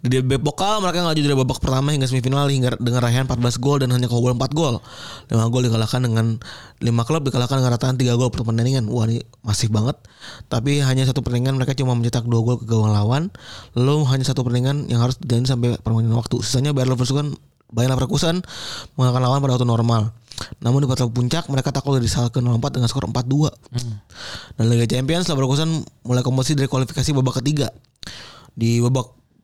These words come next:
Speaker 1: grup pertama mereka jadi runner up di bawah Barcelona. Selanjutnya babak grup kedua Leverkusen jadi juara grup atas Deportivo La Coruña. Kemudian di perempat final dan semifinal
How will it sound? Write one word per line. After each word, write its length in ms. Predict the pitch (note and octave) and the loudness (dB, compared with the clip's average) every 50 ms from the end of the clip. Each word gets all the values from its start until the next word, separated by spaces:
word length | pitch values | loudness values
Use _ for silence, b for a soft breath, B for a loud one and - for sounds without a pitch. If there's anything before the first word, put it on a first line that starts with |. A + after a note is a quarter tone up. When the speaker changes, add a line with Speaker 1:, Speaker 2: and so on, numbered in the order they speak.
| - E3 | -12 -4
Speaker 1:
grup 240 | C#3+ C3+ C3+ - | -2 -2 0 0
pertama 320 | - B2 - B2+ C3+ D3 D#3 D#3 | -2 -2 -2 -2 0 2 2 2
mereka 320 | D3+ C#3 C3 - C#3 C#3 C#3 | 0 0 0 0 0 0 2
jadi 320 | C#3 C3 B2 B2+ A#2 A#2 | 2 2 2 2 2 2
runner 160 | A#2 A#2 A#2 | 2 0 0
up 400 | - C#3 D3+ D#3 D3 - - _ _ _ _ _ _ | -2 -2 -2 -2 -4 -6 -10 _ _ _ _ _ _
di 80 | A#2 A#2 | -2 0
bawah 160 | A#2 A2+ A#2 | 2 2 2
Barcelona. 640 | A2 - A#2+ A2+ A2+ B2+ C#3 D3+ D#3+ E3 E3 D#3+ B B B B B B B | 2 2 0 0 2 0 0 0 0 0 -2 -4 B B B B B B B
Selanjutnya 560 | _ - G#2 A2 A2 G#2+ B2+ A#2+ B2+ C3 C3 C3 B2 | _ -2 0 0 0 0 0 0 0 0 0 0 0
babak 160 | A2+ A2+ A2 A2 A#2 | 0 0 0 0 0
grup 140 | A#2 A2 A2 | -2 0 -2
kedua 400 | A#2 A2+ A#2 B2 B2+ C3 C#3 C3+ | 0 0 2 2 2 2 2 0
Leverkusen 320 | B2+ A#2 - A2+ A2 A2+ | 0 0 0 -2 -2 0
jadi 240 | B2 A#2 A2+ A2+ A2+ | 0 0 0 0 2
juara 240 | A2 A2+ G#2+ G#2+ G#2+ | 2 2 0 2 2
grup 320 | A2+ C#3 D#3+ F3+ F3+ - _ _ _ _ _ _ - B B B B B B B B B | 2 0 0 0 -2 -6 _ _ _ _ _ _ -20 B B B B B B B B B
atas 400 | - - - - A2+ A2+ A2+ A2+ | -8 -8 -4 -2 0 2 2 2
Deportivo 320 | A2+ A#2 A2+ G#2+ - A2+ G#2+ | 2 0 0 0 0 0 0
La 140 | A2+ G#2+ G#2+ | 0 0 0
Coruña. 400 | - G#2+ A2 A2 B2 C#3+ D3+ D#3 C#3+ C3 | 0 0 0 2 2 2 0 0 0 0
Kemudian 640 | A#2 A2+ A2+ A#2+ B2+ C3+ C3+ C#3 C#3 C#3 C#3 C#3 B B B B B B B B _ _ | 0 2 2 2 2 2 2 2 0 0 -2 -4 B B B B B B B B _ _
di 400 | - A#2+ A2+ A2 A2+ A2+ A2+ A2+ | -2 0 0 2 2 2 0 0
perempat 320 | A#2 - A2+ G#2+ A2+ A2 | 0 -2 -2 0 0 0
final 160 | G#2+ A#2+ A2+ A2+ | 0 0 0 2
dan 160 | A2+ A2+ G#2+ | 2 0 0
semifinal 560 | A2+ A2+ G#2+ A#2+ A#2+ C#3 C#3+ C#3+ C#3+ B2+ - | 0 0 0 0 0 2 2 2 0 0 -2